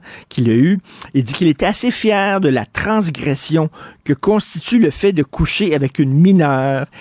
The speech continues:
Il dit, elle, ça l'excitait beaucoup, cette fille-là. Il dit, vous savez, faire du cinéma, c'est une sorte de couverture pour du trafic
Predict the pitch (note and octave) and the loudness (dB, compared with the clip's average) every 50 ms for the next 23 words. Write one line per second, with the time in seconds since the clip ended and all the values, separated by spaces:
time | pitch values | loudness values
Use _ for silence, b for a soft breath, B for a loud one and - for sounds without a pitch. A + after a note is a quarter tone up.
0 | B B B C3+ C3+ A#2 A2 B2+ D#3+ E3+ E3+ F#3+ F#3 - - C#3 C3 B2+ C3+ - | B B B -2 -2 -2 0 0 2 2 2 2 0 0 -2 -2 -2 -2 -4 -4
1 | - - F3+ - - E3 D#3 C3+ A2+ D3+ D3+ - - E3 F#3+ - - E3+ - - | -6 -6 -4 -2 0 -2 -2 0 -2 -2 -4 -2 -2 -4 -4 -2 -2 -4 -6 -6
2 | - - G#2+ G#2 A2 A2 B2+ C#3 E3 E3+ B B B B B B D3+ D3 - - | -4 -4 -2 -2 0 0 0 0 -2 -4 B B B B B B -6 -6 -4 -2
3 | - A3+ A3+ G#3 C4 B3 - - A3 G#3+ A3 G#3 F3+ - - - - - E3+ D3+ | -2 -2 0 0 -2 -2 -2 0 0 0 0 -2 -4 -4 -4 -2 0 2 2 2
4 | C#3 D3 D#3+ F#3 - E3 - - C#3+ C#3 - - G3 F3+ G#3 F#3 C3+ - - - | 2 2 0 0 -2 -6 -6 -4 -4 -2 -2 -2 -2 -2 -2 -2 -4 -4 -4 -4
5 | A#3 A3+ G#3 - - - - F#3 F#3 F#3+ F#3+ D#3 - C3+ C#3 A2 - - - - | -2 -2 -2 -2 -4 -6 -4 -2 0 -2 -2 -2 -6 -8 -8 -8 -10 -8 -4 -4
6 | D#3 - - F#3+ - | -4 -4 -4 -8 -8